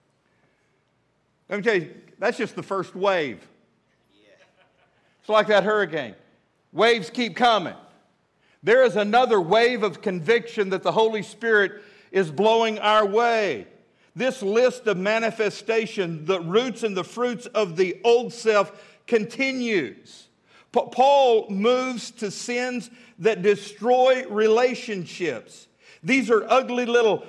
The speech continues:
monsters that rise up behind the doors of our homes and our offices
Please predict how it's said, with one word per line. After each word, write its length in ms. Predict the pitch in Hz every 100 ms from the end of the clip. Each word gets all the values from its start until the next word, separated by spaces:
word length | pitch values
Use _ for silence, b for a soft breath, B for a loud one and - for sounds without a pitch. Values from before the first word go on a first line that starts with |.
| B
monsters 840 | 180 196 233 254 - - 214 175 139
that 160 | 185 180
rise 340 | 226 233 196
up 160 | 226 185
behind 400 | 196 226 240 196
the 100 | 165
doors 520 | 147 226 240 240 - B -
of 160 | 208
our 200 | 196 185
homes 480 | 170 240 233 214 165
and 120 | 190
our 240 | 185 185 185
offices 720 | 233 240 220 185 196 170